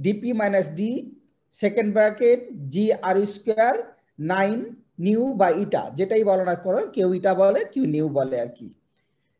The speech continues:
যেখানে V বলছে কি, V is the velocity of the fall, অতএব কত দ্রুত সে পার্টিকেলগুলা পড়বে। G হলো the acceleration due to gravity, যেটাকে আমরা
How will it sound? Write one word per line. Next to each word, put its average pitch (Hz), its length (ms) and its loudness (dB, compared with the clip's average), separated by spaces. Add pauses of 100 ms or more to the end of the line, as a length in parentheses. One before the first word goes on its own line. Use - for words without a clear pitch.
(120)
যেখানে 254 280 2 (160)
V - 20 0 (300)
বলছে 269 260 2 (100)
কি, 294 120 -2 (600)
V 147 40 -6 (220)
is 220 80 -4 (100)
the 190 60 4 (100)
velocity 226 520 2
of - 40 -4 (100)
the 175 80 0 (120)
fall, 190 220 2 (580)
অতএব 202 180 -2 (100)
কত 202 160 2 (160)
দ্রুত 226 220 -4 (140)
সে 233 80 -2 (100)
পার্টিকেলগুলা 185 500 0 (180)
পড়বে। 170 280 -2 (640)
G - 20 -6 (240)
হলো 240 240 2
the 190 140 6
acceleration 226 540 -2 (120)
due 202 180 0
to 196 140 -4
gravity, 170 460 0 (500)
যেটাকে 202 320 -2
আমরা 202 160 4